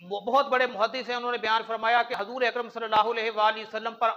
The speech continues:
आखिरी मुकम्मल सूरत जो नाजिल हुई, ये सूरतुन नस्र है। इसके बाद अल यौमा अकमलतु लकुम दीनकुम, सूरतुल माइदा आयत नंबर तीन, ये हजूर अकरम सल्लल्लाहु अलैहि वसल्लम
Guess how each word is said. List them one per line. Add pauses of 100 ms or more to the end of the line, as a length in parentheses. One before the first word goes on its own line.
(120)
आखिरी
मुकम्मल
सूरत
जो
नाजिल
हुई, (480)
ये
सूरतुन
नस्र
है। (240)
इसके
बाद
अल
यौमा
अकमलतु
लकुम
दीनकुम, (560)
सूरतुल
माइदा
आयत
नंबर (100)
तीन, (440)
ये
हजूर
अकरम
सल्लल्लाहु
अलैहि
वसल्लम